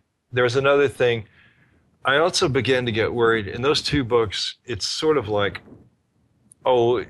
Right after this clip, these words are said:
you know, it's, it's a, sometimes you think about music, and it's like I had decided to play this incredible speed metal, you know, and it was this, this riff that was lasting for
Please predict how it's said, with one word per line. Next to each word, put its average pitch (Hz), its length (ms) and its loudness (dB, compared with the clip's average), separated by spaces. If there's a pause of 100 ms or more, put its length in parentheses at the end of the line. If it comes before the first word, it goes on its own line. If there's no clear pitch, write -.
you 156 140 -4
know, 123 140 2
it's, - 180 -2
it's 113 240 -4
a, 123 240 -2
sometimes 131 360 -2
you 113 80 -4
think 104 220 -4
about 92 320 -6
music, 107 540 -6
and 95 160 -8
it's 104 220 -8
like 110 280 -2 (840)
I 110 120 -2
had 117 140 0
decided 104 440 -2
to 92 80 -4
play 92 460 -6 (100)
this 98 200 -8
incredible 98 580 -6
speed 113 460 -8
metal, 73 380 -10 (140)
you 90 80 -16
know, 78 160 -8
and 85 320 -10
it 92 80 -12
was 87 140 -8
this, 92 220 -8 (300)
this 95 240 -14
riff 110 340 0
that - 100 -4
was 85 160 -6
lasting 98 480 -4
for 80 280 -8